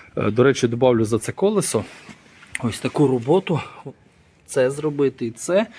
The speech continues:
сказали дві з половиною тисячі. Тому ми вирішили купити нове колесо і будемо далі спостерігати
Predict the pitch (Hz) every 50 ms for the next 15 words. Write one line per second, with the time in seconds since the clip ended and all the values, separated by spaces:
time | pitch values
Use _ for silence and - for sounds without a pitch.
0 | - - - - - - _ - - - - - 110 123 131 131 131 127 120 120
1 | 117 110 101 - - - - - - - - - - 143 180 - - - 120 107
2 | 113 113 113 113 110 107 104 - - 90 80 - - - - - - - - -
3 | - - - - - - - - - - - 170 170 175 170 156 135 131 120 117
4 | 117 113 135 135 120 - - 113 113 107 - 110 98 - 120 113 - 113 113 -
5 | - - - - - - - - - - - 127 113 113 117 110 104 - 160 147
6 | 139 135 117 - - - 113 - - - - _ _ - - - - - - -
7 | - _ _ - - 107 123 139 135 117 - - - - - - _ _ _ _
8 | _ 120 120 127 123 123 117 113 127 131 127 120 - 117 104 - - - - -
9 | - 110 110 101 120 127 123 117 - 113 -